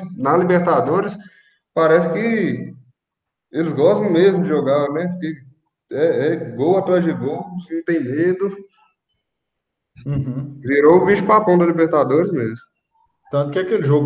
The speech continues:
Speaker 2: contra, contra o Del Valle foi um, foi um, foi um massacre, né? Ninguém esperava.
Speaker 1: Massacre.
Speaker 2: Enfiou cinco a zero o Del Valle. E hoje o Del Valle dá o troco, ganha o jogo ou o Palmeiras ganha lá na altitude?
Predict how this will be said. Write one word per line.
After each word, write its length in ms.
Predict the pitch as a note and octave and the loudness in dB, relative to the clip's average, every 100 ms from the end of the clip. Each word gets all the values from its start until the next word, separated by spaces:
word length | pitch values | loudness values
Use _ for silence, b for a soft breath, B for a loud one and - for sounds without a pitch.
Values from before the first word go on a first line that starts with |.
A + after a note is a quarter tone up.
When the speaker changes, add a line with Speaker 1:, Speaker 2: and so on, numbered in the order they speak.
| C#3+ | 0
Speaker 2:
contra, 320 | C#3+ C#3 C3 | 0 -2 -2
contra 240 | C3 C3 C3+ | -2 -2 0
o 80 | C3 | 2
Del 200 | C3+ A#2+ | 2 2
Valle 320 | A2+ C3 F#3+ | 2 0 -2
foi 180 | - B2 | -4 -4
um, 140 | A#2 | -4
foi 200 | - E3+ D#3 | -4 -4 -4
um, 120 | - | -6
foi 160 | - D#3+ | -4 -2
um 40 | |
massacre, 520 | B2+ B2+ - E3 D#3+ | -2 -4 2 2 2
né? 120 | D3 D3 | -2 -2
Ninguém 280 | D3 C#3 | 0 0
esperava. 520 | - - A2+ C3 E3 F#3 | -2 0 2 4 2 0
Speaker 1:
Massacre. 380 | F3 - - - | -2 -6 -12 -6
Speaker 2:
Enfiou 340 | C3+ D#3+ D#3 | -4 0 0
cinco 320 | D3+ E3+ F3 | 0 -6 -4
a 120 | F3+ C#3 | 0 2
zero 260 | C#3 C#3+ | 4 2
o 40 | D3 | 2
Del 200 | C#3 B2 | 0 0
Valle. 320 | A2 B2+ - - B B B | 2 0 0 -6 B B B
E 140 | F#3 | 6
hoje 240 | D#3+ D3+ C#3 | 6 8 6
o 80 | |
Del 180 | C#3 D3 | 6 6
Valle 200 | C#3+ C#3+ | 8 6
dá 80 | C#3 | 4
o 140 | C3+ | 2
troco, 320 | C3+ - - C#3 | 2 2 2 2
ganha 200 | D3+ D3+ | 0 0
o 80 | |
jogo 320 | C3+ F#3 A#3 A3 | 0 2 2 0
ou 60 | |
o 40 | G#3+ | -2
Palmeiras 380 | E3 D#3+ D3+ | 0 0 -2
ganha 200 | C3 C3+ | -2 -2
lá 140 | C3 B2 | -2 -4
na 80 | B2+ | -6
altitude? 560 | B2 - G2+ G2 - | -8 -14 -18 -20 -20